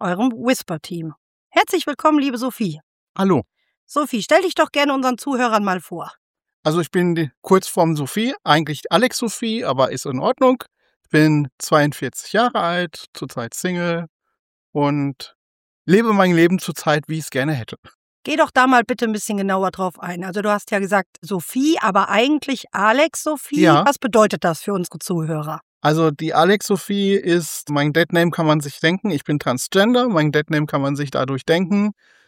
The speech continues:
Speaker 2: Die Alex habe ich meinem Vater zuliebe behalten, damit er es ein bisschen einfacher hat. Er hat Probleme damit.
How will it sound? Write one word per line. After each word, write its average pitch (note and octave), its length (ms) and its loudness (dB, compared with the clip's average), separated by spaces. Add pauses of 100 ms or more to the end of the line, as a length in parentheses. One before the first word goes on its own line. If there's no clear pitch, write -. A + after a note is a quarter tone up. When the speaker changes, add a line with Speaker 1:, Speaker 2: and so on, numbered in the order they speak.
(220)
Speaker 2:
Die D3+ 380 0
Alex E3 360 4
habe D#3 200 4
ich D3+ 100 -2
meinem C#3 240 0
Vater F#3 300 2
zuliebe F3+ 480 -2
behalten, E3+ 640 0
damit D3 260 0
er D3 140 0
es - 180 -8
ein D3+ 60 -2
bisschen C#3 260 -6
einfacher D#3 520 0
hat. D#3+ 180 -2
Er B2+ 180 -2
hat - 320 -8
Probleme D3+ 540 2
damit. D3+ 520 2